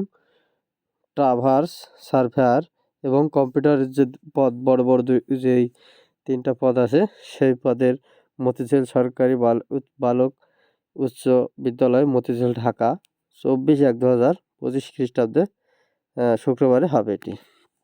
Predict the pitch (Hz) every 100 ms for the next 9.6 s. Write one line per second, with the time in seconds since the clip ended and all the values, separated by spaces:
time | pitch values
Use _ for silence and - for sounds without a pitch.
0 | _ _ - - 156 160 151 143 151 135
1 | 135 131 127 123 131 - _ _ _ _
2 | _ 135 120 123 120 - 131 170 _ _
3 | _ _ _ - 127 127 127 147 _ _
4 | _ _ _ _ 135 143 143 151 - 156
5 | 151 233 _ _ _ _ - _ _ -
6 | 135 131 127 123 120 - 120 107 117 -
7 | 120 175 _ _ _ _ _ _ _ _
8 | _ _ _ _ _ - 131 120 117 120
9 | 143 143 143 156 160